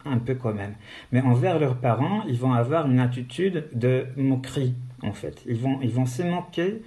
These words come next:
de l'accent quand leurs parents, en parlant français, allemand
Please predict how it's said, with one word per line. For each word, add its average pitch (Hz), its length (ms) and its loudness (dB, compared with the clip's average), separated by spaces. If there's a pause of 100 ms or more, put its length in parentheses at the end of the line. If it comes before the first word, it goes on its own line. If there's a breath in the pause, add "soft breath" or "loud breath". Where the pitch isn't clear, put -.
(280 loud breath)
de 131 80 4
l'accent 147 640 0
quand 165 240 -2
leurs 135 180 0
parents, 120 540 2
en 123 80 2
parlant 117 340 2
français, 123 720 0 (280)
allemand 120 500 0